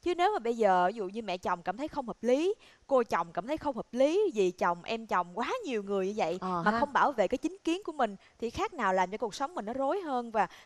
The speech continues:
Speaker 1: chính hai vợ chồng lại tranh cãi với nhau vì những chuyện người, những người ở đâu đâu không à.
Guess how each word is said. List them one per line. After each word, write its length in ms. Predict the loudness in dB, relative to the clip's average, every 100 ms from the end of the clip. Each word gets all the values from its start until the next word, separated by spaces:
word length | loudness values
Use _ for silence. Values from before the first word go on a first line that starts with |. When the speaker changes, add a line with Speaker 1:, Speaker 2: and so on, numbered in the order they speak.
| _ _ 2
Speaker 1:
chính 120 | 2 2
hai 280 | -2 2 2
vợ 160 | 2
chồng 300 | 2 2 2
lại 140 | 0 0
tranh 280 | 0 -2
cãi 220 | -2 -2 -2
với 120 | -2
nhau 360 | 0 0 0 2
vì 140 | 2
những 180 | 2 -4
chuyện 300 | -6 -6 -4
người, 300 | -2 -2 -4
những 480 | -10 -12 -8 -8 -6
người 180 | 0 4
ở 60 | 6
đâu 140 | 6
đâu 240 | 6 4
không 200 | 2 -2
à. 140 | -2